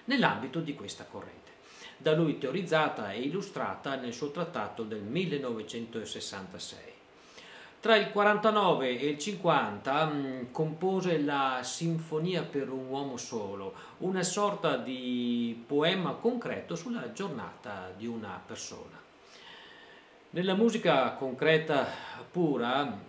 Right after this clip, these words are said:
il materiale di base è sempre precostituito,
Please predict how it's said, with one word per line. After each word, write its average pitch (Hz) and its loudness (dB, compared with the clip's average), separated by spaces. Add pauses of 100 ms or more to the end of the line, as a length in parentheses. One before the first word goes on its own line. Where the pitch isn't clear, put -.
il 135 -4
materiale 139 0
di 120 -6
base 131 -2
è 131 -8
sempre 120 -4
precostituito, 110 -4